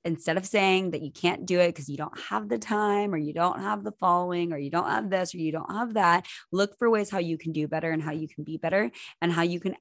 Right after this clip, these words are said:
actually up-level your content, up-level the consistency, and just up-level your own vibration and your own energy. Okay. But resourcefulness is key. I was all over YouTube trainings on social media when I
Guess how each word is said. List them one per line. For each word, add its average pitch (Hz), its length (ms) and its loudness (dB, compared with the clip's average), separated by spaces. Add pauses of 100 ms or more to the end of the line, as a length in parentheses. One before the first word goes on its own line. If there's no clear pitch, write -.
actually 160 680 -2 (140)
up-level 170 440 2
your 143 140 -4
content, 180 540 2 (100)
up-level 151 540 -2
the 147 80 -6
consistency, 202 960 -4 (600)
and 185 220 2
just 202 280 -2
up-level 262 420 4
your 262 180 2
own 269 160 2
vibration 233 560 -2
and 240 140 0
your 214 160 -2
own 214 140 2
energy. 190 520 -4 (720)
Okay. 208 220 2
But 196 200 0
resourcefulness 233 760 0
is 202 120 -8
key. 175 180 -6
I 214 200 0
was 392 180 0 (400)
all 175 380 4
over 160 260 2
YouTube 151 460 -6
trainings - 500 -10
on 170 160 4
social 165 360 -2
media 165 280 0
when 190 140 0
I 165 100 0